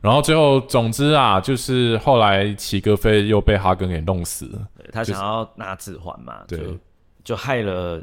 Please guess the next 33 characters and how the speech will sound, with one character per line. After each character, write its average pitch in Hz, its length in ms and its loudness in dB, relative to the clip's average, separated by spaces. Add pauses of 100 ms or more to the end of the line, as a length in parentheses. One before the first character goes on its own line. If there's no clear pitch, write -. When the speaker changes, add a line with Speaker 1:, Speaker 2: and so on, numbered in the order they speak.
Speaker 2:
就 120 120 -10
把 101 200 -4
齐 104 160 -12
格 98 120 -8
飞 101 160 -8
给 92 180 -14
杀 90 300 -10
死。 - 120 -16
Speaker 1:
杀 85 300 -4
死。 - 260 -12 (140)
Speaker 2:
然 101 80 -4
后 143 160 0
后 170 140 4
来 - 160 2 (240)
布 170 80 -6
伦 143 120 0
希 139 140 -8
德 123 100 2
终 127 300 0
于 95 480 -4
知 - 140 -12
道 123 120 -6
这 135 140 -6
一 110 160 -6
切 98 320 -6
所 101 280 -8
有 107 60 -6
的 95 80 -8
始 85 320 -12
末， 98 280 -8
知 117 120 -10
道 113 140 -2
他 107 340 -4